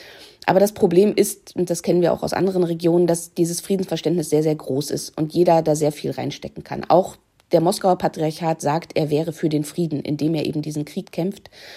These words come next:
Und in der Ukraine, muss man sagen, gibt es Ideen, es gibt Initiativen,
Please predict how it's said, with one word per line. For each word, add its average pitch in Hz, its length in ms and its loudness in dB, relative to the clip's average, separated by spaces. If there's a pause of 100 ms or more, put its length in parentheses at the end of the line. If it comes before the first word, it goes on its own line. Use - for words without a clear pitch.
(520)
Und 170 140 2
in 190 100 2
der 185 140 8
Ukraine, 226 580 2 (640)
muss 214 240 2
man 214 140 4
sagen, 180 240 2
gibt 220 240 -2
es - 280 -2 (320)
Ideen, 190 360 2
es 233 100 -4
gibt - 180 -6
Initiativen, 202 840 0